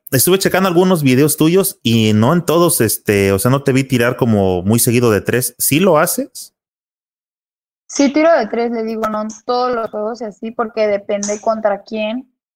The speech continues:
Speaker 2: y en qué posición me tengan jugando. O sea, por lo mismo que le dije que se lastimaron dos compañeras,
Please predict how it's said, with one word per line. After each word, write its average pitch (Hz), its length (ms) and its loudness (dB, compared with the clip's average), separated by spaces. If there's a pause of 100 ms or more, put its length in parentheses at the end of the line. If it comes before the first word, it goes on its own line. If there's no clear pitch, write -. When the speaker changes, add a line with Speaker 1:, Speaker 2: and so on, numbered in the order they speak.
(120)
Speaker 2:
y 233 140 -4
en 214 100 -4
qué 220 160 -2
posición 214 540 -4
me 214 160 -2
tengan 208 840 -4
jugando. 208 540 -4
O 233 60 0
sea, 220 180 0
por 208 180 -2
lo 208 220 0
mismo 202 240 -2
que 233 120 -4
le 214 100 2
dije 214 160 -4
que 240 100 -2
se 226 120 -4
lastimaron 208 600 -2
dos 214 140 -2
compañeras, 214 720 -4